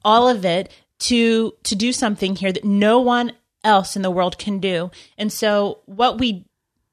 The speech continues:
those dreams that are put in our heart are there for a reason and a purpose, because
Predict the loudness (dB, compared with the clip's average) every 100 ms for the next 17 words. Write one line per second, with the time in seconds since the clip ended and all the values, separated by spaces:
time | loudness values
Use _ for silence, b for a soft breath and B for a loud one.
0 | _ _ _ 2 2 2 0 2 2 0
1 | -2 -2 2 0 -2 -2 2 2 2 -2
2 | 0 2 2 2 -2 0 -2 -2 -4 -4
3 | -2 -2 -2 -4 -10 -10 -2 2 2 0